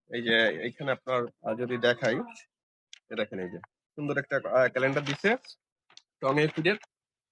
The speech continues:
তো ক্যালেন্ডারের পর, আহ, হচ্ছে এখানে, আহ, এরপরে যদি দেখি, আহ, টি-শার্ট দিছে হচ্ছে দুইটা, আহ, মোটামুটি ভালো কোয়ালিটি, হাই কোয়ালিটি বলতে পারেন দুইটাই টংওয়ের। এই যে এখানে লোগো দেওয়া আছে তাদের টংওয়ে।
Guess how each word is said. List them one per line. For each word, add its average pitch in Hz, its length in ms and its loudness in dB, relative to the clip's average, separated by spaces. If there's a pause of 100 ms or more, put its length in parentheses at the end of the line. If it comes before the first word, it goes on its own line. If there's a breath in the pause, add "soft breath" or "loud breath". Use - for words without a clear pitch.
(260)
তো 139 180 0
ক্যালেন্ডারের 165 640 2 (140)
পর, 185 320 6 (140)
আহ, 131 380 6
হচ্ছে - 840 -6
এখানে, 165 640 2 (920)
আহ, 117 140 2
এরপরে 147 440 4
যদি 180 220 4
দেখি, 170 420 2 (460)
আহ, 135 180 4 (140)
টি-শার্ট 214 380 4
দিছে 214 220 2
হচ্ছে 220 220 -2
দুইটা, 175 420 4 (840)
আহ, 127 180 6
মোটামুটি 175 320 6
ভালো 170 240 6
কোয়ালিটি, 127 400 4 (540)
হাই 170 180 2
কোয়ালিটি 151 300 2
বলতে 135 160 2
পারেন 143 260 4 (260)
দুইটাই 139 340 -2
টংওয়ের। 156 400 2
এই 151 100 -2
যে 117 200 0
এখানে 131 220 -2
লোগো 123 240 2
দেওয়া 131 180 6
আছে 131 200 0
তাদের 139 220 0
টংওয়ে। 143 380 0